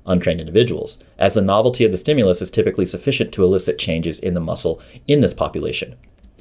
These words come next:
However, there does appear to be a discrepancy between the development of strength versus muscle cross-sectional area in the earlier phases of training, particularly among youth athletes. Due to the constraints of measurement in youth,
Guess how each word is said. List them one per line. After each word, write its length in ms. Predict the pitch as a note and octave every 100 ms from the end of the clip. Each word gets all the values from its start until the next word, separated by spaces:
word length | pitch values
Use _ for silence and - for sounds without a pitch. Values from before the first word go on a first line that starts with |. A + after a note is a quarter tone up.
| - - _
However, 420 | - A2+ B2 A#2+ -
there 160 | A#2
does 240 | A#2 D3 E3
appear 260 | E3+ C#3
to 60 | C3
be 140 | A#2
a 40 | A2
discrepancy 580 | G2 - G#2+ A#2 -
between 260 | F2+ F2+ G2
the 80 | F2+
development 420 | F2 F#2+ F2+ F#2
of 80 | E2
strength 400 | - G#2 G2+ -
versus 400 | - G2 F#2 - - -
muscle 260 | F#2+ F#2+
cross-sectional 560 | - F2 - F#3 - G2
area 300 | F2 F2 E2+
in 80 | -
the 120 | F#2+
earlier 340 | F2+ F2+ F2+ F2+
phases 300 | F2 D#2 E2
of 80 | -
training, 400 | B2+ A#2+ C#2+ - -
particularly 460 | G#2 G3+ A3 A2+ G2
among 400 | F2+ F#2+ F2 -
youth 200 | F2 E2+
athletes. 540 | G#2 - - - - - _ - - -
Due 140 | B2+
to 80 | F3+
the 100 | G3+
constraints 460 | F3+ - B2 A#2+ B2
of 180 | F#2+
measurement 420 | F#2 C3 D3+ G#2+ E2
in 100 | E2
youth, 420 | D#2+ F2+ -